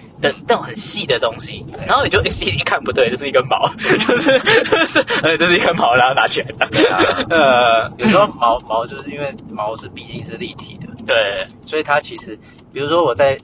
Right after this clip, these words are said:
Speaker 2: 我在那个地方，我就是不需要有阴影。
Speaker 1: 嗯。嗯。
Speaker 2: 那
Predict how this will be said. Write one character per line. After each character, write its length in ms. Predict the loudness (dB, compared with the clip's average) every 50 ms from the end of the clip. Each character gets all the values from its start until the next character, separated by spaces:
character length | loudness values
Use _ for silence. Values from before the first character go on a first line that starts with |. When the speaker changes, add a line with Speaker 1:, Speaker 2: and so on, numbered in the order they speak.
| -12 -10
Speaker 2:
我 60 | -6
在 120 | -4 -4 -4
那 120 | -4 -4
个 100 | -6 -6
地 180 | -8 -10 -8 -4
方， 180 | -4 -4 -4
我 80 | -6 -10
就 120 | -14 -14
是 80 | -12 -10
不 160 | -8 -8 -8
需 160 | -8 -6 -2
要 160 | 0 0 0
有 200 | 0 -2 -6 -10 -10
阴 100 | -14 -16 -16 -16
影。 120 | -20 -20
Speaker 1:
嗯。 100 | -20 _ _ -20 -20 _ _ _ _
嗯。 500 | -6 -6 -4 -4 -6 -6 -8 -10 -14 -12 -8
Speaker 2:
那 160 | -6 -6 -6